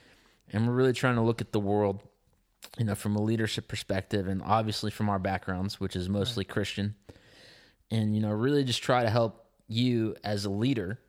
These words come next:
Speaker 1: right, whether or not you have the title, really navigate through these times and understand what's going on.
Speaker 2: Right. Yeah, and I think that's important is to,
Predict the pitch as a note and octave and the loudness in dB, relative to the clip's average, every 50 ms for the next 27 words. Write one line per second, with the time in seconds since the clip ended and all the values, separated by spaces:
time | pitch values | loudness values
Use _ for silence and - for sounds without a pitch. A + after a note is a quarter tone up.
0 | _ _ _ _ _ _ _ _ _ _ _ D#2 E2+ F2 D#2+ G2+ G#2 G#2+ A2 G#2+ | _ _ _ _ _ _ _ _ _ _ _ -8 -6 -4 -2 -2 0 0 0 0
1 | G#2+ G#2 G2+ G2 G2 F2+ F#2 - - - G#2+ G#2+ G2+ F#2+ F#2 F2+ G2+ A2+ A#2 G#2+ | 0 -2 -2 -2 -4 -6 -8 -8 -4 -2 -2 -2 0 -2 -2 0 0 0 0 0
2 | G2 F#2+ G2+ A2 A2+ G#2+ A2 G2 G2+ G2+ G2+ - - G2+ G2 F#2+ F#2+ - - - | 0 0 0 0 0 0 -2 -2 -2 -2 -4 -4 -4 -4 -2 -2 -2 -4 -2 -2
3 | G2 G2 G2 F#2+ F#2 F#2 F#2+ F#2+ F#2 F#2 - - F#2+ F#2 F2+ F2+ F2 F2 - - | -2 -2 -2 -2 -2 -2 -2 -2 -4 -4 -4 -4 -4 -2 -2 -2 -4 -6 -6 -4
4 | F#2 F2+ F2 F2 F2 E2 D#2+ F#2 F#2+ _ - D3 C3+ A#2+ A#2 - _ _ _ _ | -4 -2 -2 -2 -4 -4 -6 -8 -10 _ -14 -12 -12 -12 -12 -14 _ _ _ _
5 | _ _ _ _ _ _ _ _ _ _ _ - A2+ B2 A#2+ A#2 A2+ A#2 A#2+ A#2 | _ _ _ _ _ _ _ _ _ _ _ -6 -4 -2 -2 -2 -2 -4 -6 -8
6 | - C3+ B2+ A#2 A2 - A#2+ G#2+ G#2+ - B2+ A2+ G#2 G#2+ A2 G2+ - A#2 A#2+ A#2+ | -8 -8 -10 -8 -8 -6 -6 -6 -4 -4 -4 -4 -4 -6 -8 -10 -10 -8 -6 -6
7 | A#2 A2+ A2+ - - _ _ _ _ _ _ _ _ _ _ _ _ - - C3 | -6 -6 -8 -12 -18 _ _ _ _ _ _ _ _ _ _ _ _ -8 -4 -2
8 | B2 A#2+ A#2 A#2 A2+ A2 G#2+ | 0 0 0 0 -2 -2 -4